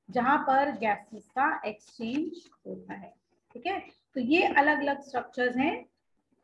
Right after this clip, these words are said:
Human respiratory system के। nostril, nostril से एयर कहाँ गई? Nasal cavity में, Nasal cavity से pharynx में, लेकिन nose के वाला ऊपर वाला part nasopharynx, फिर oropharynx,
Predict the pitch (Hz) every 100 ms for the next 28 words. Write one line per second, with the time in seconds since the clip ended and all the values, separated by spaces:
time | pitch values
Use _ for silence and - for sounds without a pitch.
0 | _ _ _ 311 311 359 330 - 226 233
1 | - 240 233 240 330 330 - 247 - 214
2 | 202 190 185 196 214 - - 359 466 -
3 | - _ - 233 240 240 294 302 302 294
4 | 302 294 311 311 415 - - 208 202 220
5 | 220 247 240 285 311 320 403 - - _
6 | _ - 226 226 311 302 285 285 311 311
7 | 320 294 285 311 285 392 349 294 262 247
8 | 262 294 - 320 320 - 277 269 262 -
9 | 285 294 302 - 277 311 - 214 214 262
10 | 302 320 359 415 _ _ 311 392 - _
11 | _ _ _ _ _ _ 330 311 - 220
12 | 185 -